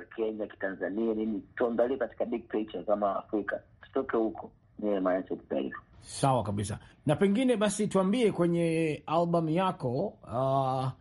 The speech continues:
Speaker 2: kile ambacho umekikusudia, kile ambacho, eh, kimebeba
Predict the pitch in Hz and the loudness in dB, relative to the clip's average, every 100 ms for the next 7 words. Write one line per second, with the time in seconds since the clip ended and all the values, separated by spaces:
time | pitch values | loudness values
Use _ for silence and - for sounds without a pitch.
0 | - _ - 185 190 175 160 185 185 165 | -18 _ -2 2 2 2 2 2 2 0
1 | 147 143 156 - 151 147 180 175 170 170 | 0 -2 -6 -2 0 2 4 4 2 0
2 | 156 156 147 156 160 - 156 139 - - | 0 2 4 4 2 2 2 2 -4 -16
3 | - 117 135 139 143 135 - 143 139 160 | -4 0 4 4 4 2 0 0 4 4
4 | 180 143 107 | 4 2 0